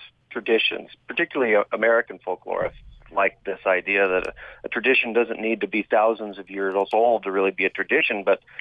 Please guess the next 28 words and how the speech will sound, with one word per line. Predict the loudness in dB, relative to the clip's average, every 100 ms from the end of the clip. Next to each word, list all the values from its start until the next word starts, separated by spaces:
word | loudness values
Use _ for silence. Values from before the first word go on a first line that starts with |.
| -20 -2
sometimes | 0 0 -4 0
you |
want | 2 0
to | 0
catch | -2 0
it | -2 -4
at | -6
the | -4
moment | 0 2 2 0
where | 0 0
it's | -2 -2
first | -2 -2 0
starting. | 0 2 -2 -6 -10 -20 -20 -20 -20 _ _
And | 2 2 2
with | 2 2 2 _
missionaries | -2 0 2 2 2 0 -2
recently | -4 -4 -2 -2 0 -2
being | 0 2 2 4
allowed | 2 2 2 2 2 -2 _ -14
to | -10 -10 -8
post | 0 2 0 -4
on | -2 0 0 -2
Facebook, | -2 -2 -2 -2 -2 -16 _ _ _ _ _ -6
this | -4
has | -4
caused | 0 2 2 -6
an |
explosion | -12 -12 _ 2 4 2 -2